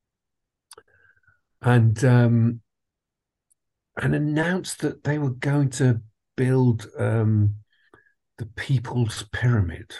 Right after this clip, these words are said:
Do you know about all this? They're, they've basically become undertakers. They're, the, i-, the idea is when you die, twenty-three grams of your ashes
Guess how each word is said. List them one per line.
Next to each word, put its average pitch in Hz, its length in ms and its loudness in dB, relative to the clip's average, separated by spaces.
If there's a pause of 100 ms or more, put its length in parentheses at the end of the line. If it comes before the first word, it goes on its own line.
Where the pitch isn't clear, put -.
(220)
Do 131 120 -6
you 151 60 -2
know 160 220 -2
about 165 320 -6
all 190 180 -8
this? 208 260 -6
They're, 127 180 -2
they've 135 200 -8
basically 196 320 -4
become 127 280 -6
undertakers. - 880 -6 (540)
They're, 110 400 -2 (500)
the, 123 280 2
i-, 135 260 -2
the 120 120 0
idea 123 520 2
is 95 340 2 (880)
when 127 140 2
you 120 120 4
die, 110 680 0 (1400)
twenty-three 123 680 -2
grams 101 480 -2
of 90 100 -6
your 92 360 0 (520)
ashes - 720 -2